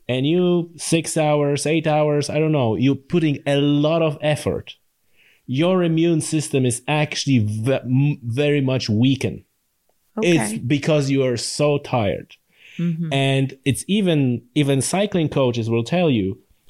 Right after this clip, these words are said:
Speaker 1: you are very, after, after hard workout in a gym, on running, cycling, after hard workout,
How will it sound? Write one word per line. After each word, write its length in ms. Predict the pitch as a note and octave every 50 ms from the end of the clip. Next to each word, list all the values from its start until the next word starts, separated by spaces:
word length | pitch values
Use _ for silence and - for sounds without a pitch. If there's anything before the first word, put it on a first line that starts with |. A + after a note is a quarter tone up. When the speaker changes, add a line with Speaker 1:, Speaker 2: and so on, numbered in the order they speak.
| - -
Speaker 1:
you 160 | C3+ C#3 C3+
are 160 | C3 C3+ B2+
very, 400 | A#2+ B2+ D3 D#3+ E3 E3+ E3+ -
after, 440 | - C#3+ C#3 - - D3 C#3+ C#3 C#3 -
after 280 | C3 C3 - - C3 A#2+
hard 420 | - - - - F3 F#3+ F#3+ E3
workout 600 | D#3 E3 E3 D#3+ D#3+ - G#2+ D#2+ C#2 - - - _ _ - - - _ _ _ _ _ - - _ - - - -
in 160 | C3+ C3 B2
a 100 | B2 A#2+
gym, 440 | A#2 C#3+ E3 E3+ E3 D#3+ D#3+ D#3+ D#3+ - - _ _ - - _ -
on 180 | A#2+ C3+ C#3+ D3+
running, 480 | E3 E3 D#3+ D#3+ D#3+ D#3+ D#3+ D#3 -
cycling, 600 | - - - - D#3 D3+ D3 C#3+ - C#3+ C#3 C3+
after 220 | - - - A#2+ A2+
hard 360 | - - - D3+ D#3+ D#3+ D3+
workout, 480 | D3 D3+ D3+ D3 - C3+ A#2 G#2 F#2+